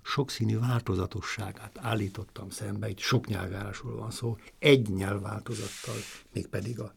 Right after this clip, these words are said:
köznyelvvel. Elrettentő példaként szoktuk idézgetni, azt hiszem, ez még a dialektológiai tankönyvünkben is benne van, hogy egyetlen egy köznyelvi szónak hány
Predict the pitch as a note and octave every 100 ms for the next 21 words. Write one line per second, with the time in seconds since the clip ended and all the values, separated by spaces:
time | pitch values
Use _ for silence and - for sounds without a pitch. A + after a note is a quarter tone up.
0 | - - B2 F#2+ A#2 A#2+ A#2 A2+ A2+ A#2+
1 | - - - - - - - - - -
2 | - - - - - - - - - E3
3 | F#3 C#3+ A#2+ C3 A#2+ - A2+ - D#3+ D3
4 | A2 G2+ - F#2 F#2+ F#2+ - - - -
5 | - - - - - C3 - - F#2 -
6 | A#3+ B2 G#2+ G#2 G2 F#2 G2+ G2+ - C3
7 | C3 - - - - - - G#2+ - -
8 | - F2+ F#2 F2+ F#2+ G#2 G#2+ G#2 G2 G2+
9 | - A#2 G#2+ G#2 G2+ - A2+ - G2+ F#2+
10 | F#2 G2+ A2 F#2 G2 A2 G#2+ G2+ G2+ G2
11 | - - - - - - - - - -
12 | - F#3 F#3 D3+ G#2+ A2+ G#2+ F#2+ - G#2+
13 | F#2+ F#2 F2 - - G#2 G2 G2+ - -
14 | - C#3+ C3 F#2+ G2+